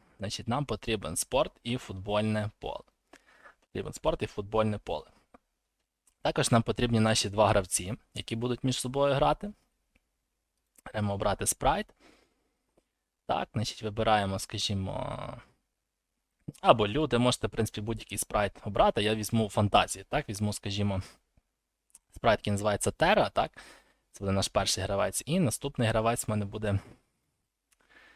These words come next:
Гобо, так, і наступний гравець в мене буде Гобо. Добре,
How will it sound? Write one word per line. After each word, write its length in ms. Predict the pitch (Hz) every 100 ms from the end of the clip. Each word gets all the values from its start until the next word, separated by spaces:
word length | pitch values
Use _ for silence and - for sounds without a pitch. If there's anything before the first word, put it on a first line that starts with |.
| _ _ _ _ 113
Гобо, 420 | 107 104 - -
так, 240 | - - -
і 40 |
наступний 340 | 107 - -
гравець 220 | 120 117 -
в 20 |
мене 100 | 107
буде 200 | 107 113
Гобо. 380 | 110 104 - - _ _ _ _ _ _ _ _ _ _ _ _ _ _ _ _ _ -
Добре, 360 | 110 120 -